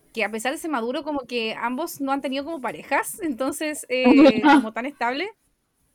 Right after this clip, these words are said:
Speaker 1: es como maduro e infantil a la vez.
Speaker 2: Sí, me gusta
Speaker 1: Como el de
Speaker 2: esa.
Speaker 1: Touch Your Heart. También como el de Touch Your Heart, como una cosa así.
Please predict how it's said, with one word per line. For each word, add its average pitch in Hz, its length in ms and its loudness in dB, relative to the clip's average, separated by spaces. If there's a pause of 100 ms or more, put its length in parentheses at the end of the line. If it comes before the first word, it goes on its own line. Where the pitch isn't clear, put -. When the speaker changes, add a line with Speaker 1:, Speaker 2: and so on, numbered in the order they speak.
Speaker 1:
es 269 120 -6
como 320 240 -4
maduro 269 340 -2
e 330 40 -4
infantil 254 380 -2
a 277 40 0
la 247 100 0
vez. - 320 -8 (280)
Speaker 2:
Sí, 240 420 4 (160)
me 277 120 4
gusta 339 180 10
Speaker 1:
Como 339 140 4
el 311 60 2
de 349 40 6
Speaker 2:
esa. 349 200 4
Speaker 1:
Touch 277 100 2
Your 294 80 0 (260)
Heart. 202 180 -2 (520)
También 311 200 -6 (120)
como 277 100 -6
el 262 40 -2
de 247 100 0
Touch 285 160 -8
Your 294 120 -4
Heart, 381 320 -6
como 370 120 -10
una 311 120 -4
cosa 339 180 -6
así. - 200 -8